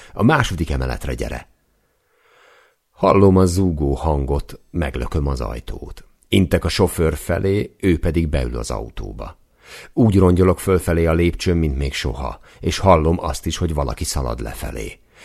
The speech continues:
A korlát fordulójánál hirtelen nekem ütközik, én pedig már emelem is. Nem látok semmit, csak érzem az ismerős illatot és a bőrét.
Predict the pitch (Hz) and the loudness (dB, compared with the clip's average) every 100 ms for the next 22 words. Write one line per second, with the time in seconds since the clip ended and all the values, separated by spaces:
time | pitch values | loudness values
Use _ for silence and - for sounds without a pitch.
0 | - - - - 160 104 90 85 - 98 | -10 -6 -2 2 4 6 6 4 2 0
1 | 85 92 90 90 85 87 87 90 80 98 | 2 2 2 2 2 2 2 2 2 0
2 | - 87 87 90 85 - 69 67 - 78 | 0 0 2 2 0 -2 -4 -4 -6 -6
3 | 71 67 - - 110 92 90 85 80 78 | -6 -8 -12 -4 0 0 0 -2 -2 -2
4 | 71 - 62 58 60 - - - - _ | -4 -6 -10 -10 -12 -12 -12 -12 -14 _
5 | _ - - 143 120 98 85 - 76 - | _ -20 -4 2 4 6 4 0 -4 -4
6 | 82 60 60 55 - 87 78 107 95 73 | -4 -6 -10 -12 -6 -6 -4 -2 -2 -2
7 | 69 71 - 90 - 78 67 65 - - | -6 -8 -8 -8 -4 -4 -4 -6 -8 -8
8 | 71 69 67 - 69 67 65 67 58 - | -6 -6 -6 -8 -10 -8 -8 -8 -8 -8
9 | - - - - - | -10 -10 -12 -14 -16